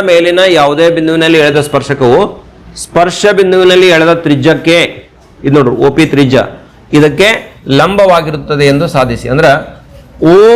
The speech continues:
ಪಿ ಕ್ಯೂ ಮತ್ತು ಒ ಪಿ ವೈ ಲಂಬ ಆಗಿರ್ತದ ಅಂತ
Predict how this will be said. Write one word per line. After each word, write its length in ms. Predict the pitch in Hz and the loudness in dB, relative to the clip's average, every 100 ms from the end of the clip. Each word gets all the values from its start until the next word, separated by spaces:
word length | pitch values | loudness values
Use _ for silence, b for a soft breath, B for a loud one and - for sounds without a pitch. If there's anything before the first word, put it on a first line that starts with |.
| 226 208 | 2 -4
ಪಿ 140 | 190 190 - | -4 -4 -4
ಕ್ಯೂ 180 | 175 185 185 - - - - - - - - - - | 2 4 2 0 -12 -20 -20 -20 -20 -20 -20 -20 -6
ಮತ್ತು 200 | 151 147 190 170 | -4 0 2 2
ಒ 20 | 175 | 2
ಪಿ 120 | 185 208 185 | 0 2 2
ವೈ 220 | 165 175 165 - - _ - 139 | 2 0 -2 -8 -20 _ -4 -2
ಲಂಬ 260 | 170 196 202 190 165 | -2 0 2 2 0
ಆಗಿರ್ತದ 440 | 156 160 147 156 151 | -2 -6 -6 -4 -2
ಅಂತ 120 | 147 | -4